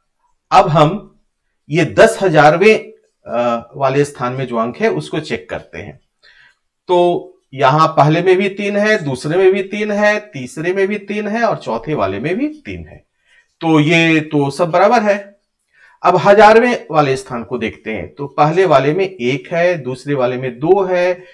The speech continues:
तीसरे वाले में दो है, चौथे वाले में दो है। तो निश्चित रूप से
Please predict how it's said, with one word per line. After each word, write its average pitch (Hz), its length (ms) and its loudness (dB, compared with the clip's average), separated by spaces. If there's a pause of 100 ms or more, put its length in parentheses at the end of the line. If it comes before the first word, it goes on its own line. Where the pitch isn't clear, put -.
(220)
तीसरे 143 320 -6
वाले 147 260 2
में 143 240 -4
दो 190 220 2
है, 185 320 0
चौथे 131 420 -6
वाले 110 280 -6
में 190 380 -6
दो 80 300 -16
है। - 120 -20 (540)
तो 135 120 -4
निश्चित 143 460 -2
रूप 143 200 0
से 226 380 -4